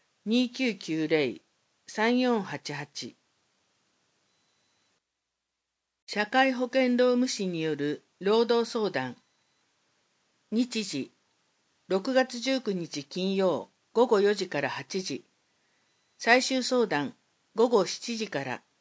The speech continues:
一人五十分。場所、市役所別館相談室。対象、勤労者、事業主、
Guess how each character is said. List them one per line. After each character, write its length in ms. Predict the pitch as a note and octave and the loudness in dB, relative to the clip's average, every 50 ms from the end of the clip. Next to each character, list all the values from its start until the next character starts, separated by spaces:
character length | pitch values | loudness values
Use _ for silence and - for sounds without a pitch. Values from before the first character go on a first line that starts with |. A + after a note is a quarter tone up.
| _ _ _ _ _ _ _ _ _ _ _ _ | _ _ _ _ _ _ _ _ _ _ _ _
一 260 | - - - B3+ A#3+ | -12 -2 4 4 4
人 80 | A3 F#3 | 4 4
五 140 | D#3+ D#3+ | 0 -2
十 160 | D#3 - F#3+ F#3+ | 0 0 -2 -4
分。 420 | F#3+ _ - D3 C3 A#2+ G#2 - _ _ _ _ _ _ _ _ _ _ _ _ _ _ _ _ _ _ _ _ _ _ _ _ - | -4 _ -8 -8 -8 -8 -8 -12 _ _ _ _ _ _ _ _ _ _ _ _ _ _ _ _ _ _ _ _ _ _ _ _ -6
場 120 | E3+ F3 | -6 -4
所、 360 | F#3+ - A3 G#3+ G3+ - - _ _ _ _ _ _ _ _ - | -4 -2 -2 -2 -2 -2 -6 _ _ _ _ _ _ _ _ -16
市 220 | - - - - A#3 | -12 -8 -2 4 4
役 240 | A#3+ B3+ B3 - | 4 4 4 0
所 160 | - - G3 F3 | -4 -2 -2 0
別 220 | E3+ D#3+ D#3 - _ - | 0 0 0 -2 _ -2
館 260 | F3+ F3 F3 F3 - | -2 -2 -2 -2 -6
相 300 | - - A3 A3 A3+ A3 | -6 -2 0 2 2 2
談 240 | A3+ A3+ A3 F#3 E3 | 2 0 0 -2 -4
室。 360 | - - - - A#2+ - _ _ _ _ _ _ _ _ _ _ _ _ _ _ _ _ _ _ _ _ _ _ | -8 -12 -14 -14 -16 -16 _ _ _ _ _ _ _ _ _ _ _ _ _ _ _ _ _ _ _ _ _ _
対 180 | - G3+ G#3 G#3+ | 0 2 2 2
象、 460 | G3+ - - G#3 G3+ F#3+ F3+ - _ _ _ _ _ _ _ _ _ _ _ _ _ _ _ _ _ _ _ _ _ _ _ _ - - | 2 0 -2 -2 0 0 -2 -2 _ _ _ _ _ _ _ _ _ _ _ _ _ _ _ _ _ _ _ _ _ _ _ _ -4 0
勤 240 | B3+ C4 C4+ C4+ | 2 4 4 4
労 220 | B3+ C4 C4 A#3 F#3 | 6 4 4 4 0
者、 320 | - - D#3 C3 A2 - _ _ _ _ _ _ _ - | -2 -2 -2 -2 -4 -4 _ _ _ _ _ _ _ -14
事 160 | C#3 - F#3 | -10 -10 -8
業 300 | F3 G3 B3 B3+ B3 A3+ | -2 2 4 4 4 4
主、 420 | G3 D#3+ D3 - - - C3+ G#2+ | 2 0 -6 -8 -8 -8 -10 -10